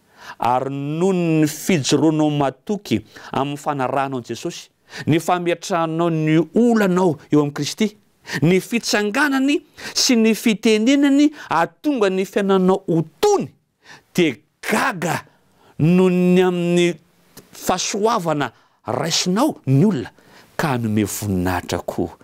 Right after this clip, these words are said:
an'Andriamanitra. Ry mpijery malala, raha tanteraka izany teny izany tamin'ny andro ny mpianatra, dia azon'Andriamanitra atao koa izany amin'ny androko sy ny andronao ankehitriny.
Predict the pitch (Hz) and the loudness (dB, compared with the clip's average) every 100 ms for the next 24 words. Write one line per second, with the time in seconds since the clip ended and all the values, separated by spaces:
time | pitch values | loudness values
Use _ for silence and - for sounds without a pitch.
0 | - - 80 80 78 73 - - - _ | -12 -10 -8 -10 -10 -12 -14 -14 -16 _
1 | _ _ _ _ _ _ - 107 110 113 | _ _ _ _ _ _ -6 0 2 2
2 | 107 113 113 107 98 95 95 90 _ _ | 2 -2 -4 -4 -4 -6 -8 -8 _ _
3 | _ _ _ - - - 104 127 143 127 | _ _ _ -20 -20 -6 -4 -4 -4 -6
4 | 180 175 147 123 120 120 117 143 107 101 | -2 0 0 -2 -2 -4 -2 -2 -2 -2
5 | 123 131 - 104 101 98 95 95 - 92 | -4 -4 -4 -4 -2 -4 -4 -8 -6 -8
6 | 85 - - _ _ _ - _ 131 123 | -8 -12 -14 _ _ _ -20 _ -6 -4
7 | 127 123 120 117 117 113 117 - 117 104 | -6 -4 -2 -2 -2 -2 -6 -4 -4 -2
8 | 147 95 98 92 - - - 104 95 95 | -4 -4 -4 -6 -10 -20 -6 -4 -2 -2
9 | 107 95 - - 120 92 90 90 85 82 | -2 -4 -12 -8 -4 -4 -4 -4 -6 -6
10 | _ - 98 - - - - | _ -12 -10 -10 -12 -12 -14